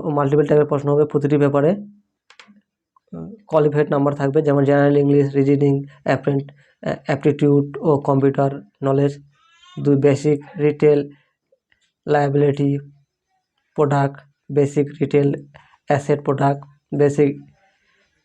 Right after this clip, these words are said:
ইনভেস্টমেন্ট প্রোডাক্ট, বেসিক ইন্স্যুরেন্স প্রোডাক্ট। কত সময় থাকবে তা কল লেটারে উল্লেখ করা থাকবে। এই পরীক্ষা থেকে, এই পরীক্ষা থেকে মোট শূন্যপদের চার গুণ প্রার্থীকে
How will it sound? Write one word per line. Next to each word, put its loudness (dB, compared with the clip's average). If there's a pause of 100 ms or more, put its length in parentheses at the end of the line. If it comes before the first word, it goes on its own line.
(140)
ইনভেস্টমেন্ট 2
প্রোডাক্ট, -2 (580)
বেসিক 2 (320)
ইন্স্যুরেন্স 0
প্রোডাক্ট। 0 (1800)
কত 0
সময় 2
থাকবে 0
তা 0 (180)
কল 2
লেটারে 2
উল্লেখ 0
করা -2
থাকবে। -6 (480)
এই 2
পরীক্ষা 0
থেকে, -4 (140)
এই 2 (120)
পরীক্ষা 0 (420)
থেকে 0
মোট 2
শূন্যপদের 0
চার 0
গুণ 2
প্রার্থীকে 0